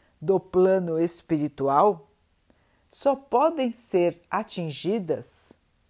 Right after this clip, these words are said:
dependendo do nosso nível de evolução. Conforme o que fizemos aqui,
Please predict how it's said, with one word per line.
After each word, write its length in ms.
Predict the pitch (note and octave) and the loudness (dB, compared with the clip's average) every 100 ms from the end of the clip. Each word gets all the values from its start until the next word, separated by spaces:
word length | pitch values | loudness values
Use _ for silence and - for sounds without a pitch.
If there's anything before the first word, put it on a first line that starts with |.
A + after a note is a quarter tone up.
| _ _ _ _ - | _ _ _ _ -6
dependendo 1040 | F3+ C4 C4 A3+ F#3+ E3 G3 D4 F#4 D4 | -2 -2 0 0 0 0 0 0 -2 -4
do 160 | C4 C4 | -4 -4
nosso 440 | A3+ A#3 A#3+ A3+ | -4 -4 -4 -6
nível 420 | F3 F#3 G#3+ A#3 | -4 -6 -2 -4
de 140 | G3 A3+ | -2 -4
evolução. 720 | G3+ A3+ A#3 A#3 - F3 E3+ _ _ _ _ _ _ _ _ _ _ _ _ _ _ _ _ _ _ _ _ _ _ _ _ _ - - _ _ | -2 -2 -2 -6 -2 -2 -2 _ _ _ _ _ _ _ _ _ _ _ _ _ _ _ _ _ _ _ _ _ _ _ _ _ -20 -20 _ _
Conforme 760 | _ F#3+ F3+ - F#3+ A3+ A3+ G3+ | _ -2 -2 -2 2 4 2 0
o 60 | F#3 | -2
que 220 | - G#3+ | 2 0
fizemos 800 | A3 G3 D#3 D3+ E3 D#3 C#3+ C#3 | 0 -6 -2 0 0 -2 -6 -6
aqui, 520 | C#3 - - F#3 G3 | -6 -8 -8 -6 -8